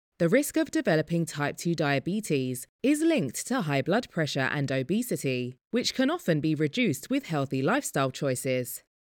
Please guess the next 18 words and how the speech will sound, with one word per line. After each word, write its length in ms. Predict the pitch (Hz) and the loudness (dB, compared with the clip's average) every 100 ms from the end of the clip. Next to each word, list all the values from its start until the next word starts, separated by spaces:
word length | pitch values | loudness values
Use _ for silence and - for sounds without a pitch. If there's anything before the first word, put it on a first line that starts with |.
| _ _ | _ _
However, 640 | - 165 185 254 175 135 156 - | 0 4 4 4 2 0 -4 -2
the 100 | 185 | 0
risk 320 | 247 359 - | 2 0 -2
also 320 | 254 240 226 | -2 0 0
increases 640 | 247 240 170 151 - 147 | 0 0 0 0 0 -2
with 160 | 135 131 - | -2 -2 -2
age, 560 | 220 147 131 - - - _ _ | 0 0 -2 -6 -12 -14 _ _
and 160 | 190 190 | 2 2
some 280 | - 285 | 2 2
ethnicities 800 | 233 - 160 139 135 - 135 131 | 2 2 0 -2 -2 0 0 0
have 200 | - 170 | -2 -2
a 220 | 185 175 285 | -2 -2 -2
higher 240 | 311 185 | 0 2
risk 260 | 139 135 139 | 2 0 -4
of 120 | 127 | -2
developing 560 | 170 175 254 - 151 | 0 2 0 0 -4
the 80 | 127 | -4
condition. 680 | - 139 123 - 131 127 | -4 -4 -2 -2 -2 -4